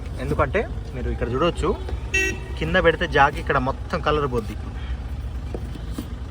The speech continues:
కింద పెడితే మొత్తం కలర్ పోద్ది. జాకీ కూడా ఇంతవరకు వాడలేదు, జాకీ వా-, జాకీ వాడలేదు,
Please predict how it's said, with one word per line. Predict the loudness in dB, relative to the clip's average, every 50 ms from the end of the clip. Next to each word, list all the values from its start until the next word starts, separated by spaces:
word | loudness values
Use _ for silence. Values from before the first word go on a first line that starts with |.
| -6
కింద | -4 -2 0 0
పెడితే | 2 2 0 0 0 0
మొత్తం | 0 0 0 0 0 2
కలర్ | 4 4 4 4 4 4
పోద్ది. | 2 0 0 -2
జాకీ | 2 6 6 6 6 4 0
కూడా | 0 0 0
ఇంతవరకు | 2 2 2 2 2 2 0 0
వాడలేదు, | 2 2 2 0 -2 -4 -4 -6 -8 -10 -8 -8 -10 -10 -10 -10 -10 -10 -10 -10 -10 -10 -8 -10 -10 -10 -10 -10 -10 -8 -10 -10 -6 -2 -2 0 2 2 2 2 0 -2 -4 0 4 4 4 4 4 -2 -8 -8 -8 -2
జాకీ | 4 6 8 8 8 6 2
వా-, | 2 2 2 0 0 2
జాకీ | 6 8 8 8 8 4 6
వాడలేదు, | 8 8 8 8 6 4 2 0 -2